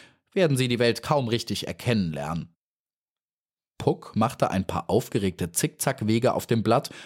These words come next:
und riss an ihrem Kopf, so dass Maya ganz besorgt wurde.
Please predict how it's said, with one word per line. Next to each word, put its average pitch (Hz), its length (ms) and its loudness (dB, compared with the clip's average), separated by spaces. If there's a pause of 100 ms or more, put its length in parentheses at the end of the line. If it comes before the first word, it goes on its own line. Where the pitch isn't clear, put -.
(140)
und 113 260 -2
riss 110 260 0
an 110 160 2
ihrem 101 260 2
Kopf, - 340 -4 (400)
so - 140 -18
dass - 180 -8
Maya 95 300 4
ganz 95 220 0
besorgt 110 420 2
wurde. 87 320 -4